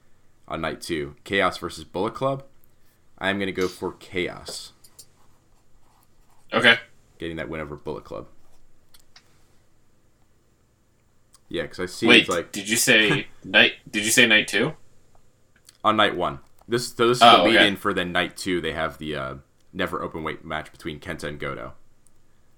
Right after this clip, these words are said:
Speaker 1: But this is just on night one. They're having a tag match with those guys.
Speaker 2: Okay, 'cause on night two they also have Bullet Club versus Roppongi three K.
Speaker 1: Oh, okay, yeah, that's the, yeah, the junior
Speaker 2: Yeah.
Speaker 1: tag match.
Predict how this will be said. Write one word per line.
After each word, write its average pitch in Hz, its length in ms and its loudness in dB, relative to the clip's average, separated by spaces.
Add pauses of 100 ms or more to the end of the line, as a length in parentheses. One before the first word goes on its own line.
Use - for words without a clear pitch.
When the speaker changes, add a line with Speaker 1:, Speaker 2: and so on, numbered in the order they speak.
(440)
Speaker 1:
But 90 160 2
this 98 160 -4
is 85 40 -12
just 80 160 -12
on 90 140 -2
night 82 220 -2
one. 80 160 -4
They're 78 80 -6
having 76 220 -4
a 69 40 -18
tag 78 260 -6
match 71 280 -12
with 73 140 -18
those 69 180 -12
guys. - 320 -14 (640)
Speaker 2:
Okay, 110 280 4 (100)
'cause 117 160 2
on 107 180 6
night 113 240 2
two 107 160 2
they 92 140 4
also 90 220 2
have 87 140 -6
Bullet 90 260 -2
Club 85 200 -2
versus 85 300 -4
Roppongi 82 480 -6
three 76 160 -8
K. 69 240 -8 (1400)
Speaker 1:
Oh, 107 140 10
okay, 95 160 2
yeah, 85 180 2
that's 82 220 -4
the, 82 100 -2
yeah, 80 200 -4
the 73 60 -8
junior 80 280 -8
Speaker 2:
Yeah. 82 180 2
Speaker 1:
tag 71 120 -8
match. - 280 -14